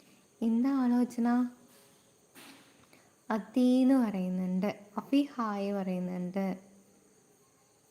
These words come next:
ഉം, കുറേ ആയല്ലോ കണ്ടിട്ട് എന്ന്. അതെ, കുറേ ആയി കണ്ടിട്ട്. പിന്നെ വേറെ എന്തൊക്കെയാ? ഓ കരളേ എന്ന് പറയുന്നുണ്ട്. ഡ്രീംസ് എന്ന് പറയുന്നുണ്ട്. എന്താ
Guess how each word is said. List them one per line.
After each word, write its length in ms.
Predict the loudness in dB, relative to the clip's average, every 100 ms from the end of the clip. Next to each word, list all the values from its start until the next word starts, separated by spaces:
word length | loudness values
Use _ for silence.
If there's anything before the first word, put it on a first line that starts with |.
| _ -8
ഉം, 440 | -6 -2 -2 -4 -4 2
കുറേ 220 | 4 6
ആയല്ലോ 380 | 4 2 2 0 0
കണ്ടിട്ട് 400 | 0 -2 -4 -2
എന്ന്. 500 | -2 -2 -6 -8 -10
അതെ, 180 | -8
കുറേ 420 | -8 -2 0 2 2
ആയി 180 | 0
കണ്ടിട്ട്. 680 | 0 0 -2 -2 -6 -8 -8 -20 _ _ _ _ _ _ _ _ _ _ _ _ _ _ _ _ _ _ _ _
പിന്നെ 420 | 0 2 2 0
വേറെ 220 | 0 0 0
എന്തൊക്കെയാ? 380 | 0 -2 -4 -2
ഓ 140 | -2 -4 -2
കരളേ 500 | -4 -2 0 0 2
എന്ന് 140 | 2
പറയുന്നുണ്ട്. 420 | 0 -2 -4 -4 -6
ഡ്രീംസ് 580 | -2 0 2 2 0 -4 -2
എന്ന് 100 | 0
പറയുന്നുണ്ട്. 760 | 0 -4 -6 -4 -4 -2 -4 -8 _ _ _ _ _ _ _ _ _ _ _ _ _ _ _ -8 -4 -4 -6 -10 _ _ _ -10
എന്താ 280 | -8 -6 -8